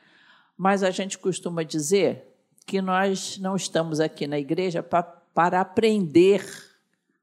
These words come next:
uma Bíblia nova, alguma coisa nova, não. Nós estamos aqui para nos lembrar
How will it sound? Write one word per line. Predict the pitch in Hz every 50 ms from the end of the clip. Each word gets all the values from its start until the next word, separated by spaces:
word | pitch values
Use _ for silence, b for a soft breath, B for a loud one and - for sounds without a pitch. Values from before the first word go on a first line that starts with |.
| _ _ _ _ _ _ _ _ _ _ -
uma | - 147 151 135
Bíblia | 131 127 165 170 160 147 151 139 123
nova, | 127 143 156 165 165 156 151 143 127 131 139
alguma | 135 131 156 156 151 135
coisa | 131 - - 160 156 147 147 143 127
nova, | 135 143 143 151 151 147 139 - 143
não. | 147 160 180 185 165 131 110 - - - _ _ _ _ _ _ _ -
Nós | 147 160 147
estamos | - - - 180 170 170 151 156
aqui | 139 - - 175 170
para | - 170 160 160 165 151 151 147
nos | 151 160 180 202 196 175
lembrar | 175 175 175 190 208 208 208 165 135 131 135 143 143 147 135 - - 180 175 160 - - -